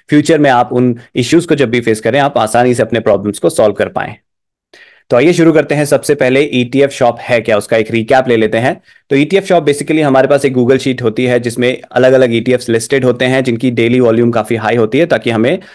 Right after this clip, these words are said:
बाय और सेलिंग में दिक्कत ना आए, तो वो लिस्ट बनी होती है। और वो Google शीट उन ईटीएफ़्स का ट्रैक करती है करंट मार्केट प्राइस और ट्वेंटी डे मूविंग एवरेज, और उसके बेसिस पे वो एक रैंकिंग तैयार करती है कि जो ट्वेंटी डे मूविंग एवरेज के हिसाब से सबसे सस्ता है,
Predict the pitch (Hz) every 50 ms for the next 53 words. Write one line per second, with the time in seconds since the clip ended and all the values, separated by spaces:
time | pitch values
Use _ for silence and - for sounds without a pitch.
0 | - - 120 110 113 117 127 131 123 117 117 123 113 117 117 117 107 104 101 -
1 | 113 104 - 107 101 104 147 208 220 _ _ - 117 110 113 113 113 113 123 123
2 | - - 127 131 131 127 120 135 165 214 220 - - - _ _ - _ _ _
3 | - 120 117 120 160 196 180 180 175 175 165 165 - 170 175 175 175 - 143 143
4 | 147 160 - 139 131 120 151 151 147 - - 147 131 - 127 123 120 - 135 113
5 | 117 131 120 120 120 120 135 131 131 131 127 123 120 117 127 113 - - 120 131
6 | 160 160 - - 113 120 127 131 127 - 131 127 127 120 143 139 127 117 117 120
7 | 120 120 117 117 113 110 117 117 117 120 104 101 92 98 87 - - - - _
8 | _ _ _ _ _ _ _ _ _ _ _ - 123 117 120 131 151 - - 190
9 | 147 139 120 123 139 117 - 143 127 127 120 - 117 123 120 127 135 131 151 156
10 | 151 139 135 123 123 120 117 120 117 104 107 117 113 123 139 139 - 143 131 120
11 | 120 160 190 208 214 208 - - - 135 135 139 139 160 151 147 143 143 139 131
12 | 131 131 135 135 127 120 113 113 123 120 120 - 127 117 113 110 123 117 117 -
13 | - 123 - - - - - 160 143 - - - - - - 156 143 131 135 120
14 | 98 90 -